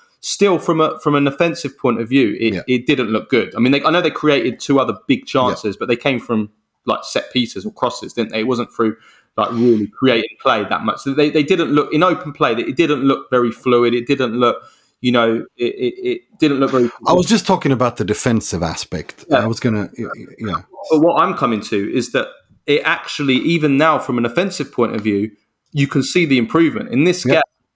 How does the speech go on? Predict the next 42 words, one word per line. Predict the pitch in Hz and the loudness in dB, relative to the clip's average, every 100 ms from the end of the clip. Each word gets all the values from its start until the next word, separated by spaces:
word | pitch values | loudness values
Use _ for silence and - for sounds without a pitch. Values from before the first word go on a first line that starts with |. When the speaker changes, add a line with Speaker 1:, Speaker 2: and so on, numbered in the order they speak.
| _ _ | _ _
Speaker 1:
especially | - - 180 - | -8 -2 0 0
in | 147 | -2
the | |
second | 135 160 - 123 | -2 -4 -2 -2
half, | 156 127 - | 0 0 0
Milan | 117 139 180 165 | 0 2 2 0
were, | 131 - | -4 -2
were | 135 | -2
creating | 120 - 139 143 117 | -2 0 2 2 2
a | 110 | 2
lot | 135 - | 2 0
of | 113 | -2
chances | - 147 139 110 101 | 0 0 -2 -6 -4
in | |
the | 107 | -6
second, | - 113 110 107 - | -4 -8 -6 -10 -8
second | - - 117 | -8 -4 -2
half, | 143 | -2
and | 131 | 0
they | 120 | 0
were | 147 | 0
actually | 151 135 | -2 -10
put | 117 - | -10 -12
together | - 131 120 | -6 -4 -4
some | - 113 | -8 -4
good | 147 143 | -2 -2
passing | 139 127 - 113 | -2 -2 -2 -2
moves. | 127 151 139 - _ _ _ - | 2 2 0 -6 _ _ _ -2
Obviously, | 139 120 - 123 | -2 -2 -2 0
the | 107 | 2
goal | 135 139 147 | 2 2 0
was | 135 120 | -2 -4
an | 123 | -4
example | - 139 127 135 | 0 0 0 -2
of | 113 | 0
that, | 135 | 0
with | 120 | 0
a | 110 | -2
wonderful | 127 131 120 127 | 0 -2 -4 -8
pass | 117 - 127 120 - | -6 0 0 0 -4
and | |
a | 110 | -8